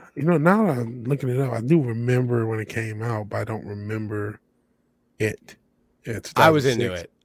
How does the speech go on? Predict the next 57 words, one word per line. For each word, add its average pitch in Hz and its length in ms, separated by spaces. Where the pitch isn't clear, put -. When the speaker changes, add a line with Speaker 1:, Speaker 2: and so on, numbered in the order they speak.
Speaker 2:
I 120 80
started, 120 400
I 101 100
was 101 140
fucking 90 380
damn 101 240
into 92 220
it. 85 40
I 85 60
was 87 80
like, 87 80
"I 95 80
gotta 107 240
go 95 100
to 87 80
bed, 85 220
but 87 80
I'm 92 120
probably 98 220
gonna 82 140
finish 85 340
it 80 80
later 85 220
tonight." 87 380
Um, - 100
Speaker 1:
Huh. 262 120
Speaker 2:
but 143 60
obviously, 156 480
there's 117 140
not 165 220
much 165 240
here 196 200
'cause 123 160
you've 131 120
never 175 200
seen 190 280
any 165 160
of 120 60
these 117 180
movies. 113 420
So - 140
I - 20
can't 147 160
have 170 160
this 175 80
Speaker 1:
Yeah. 240 220
Speaker 2:
conversation 107 500
with 98 160
you. 92 160
Speaker 1:
Yeah, 185 220
I'm 156 60
Speaker 2:
Um, 110 120
Speaker 1:
sorry. 185 300
Yeah, 170 200
I 151 60
haven't, 151 260
uh, 143 320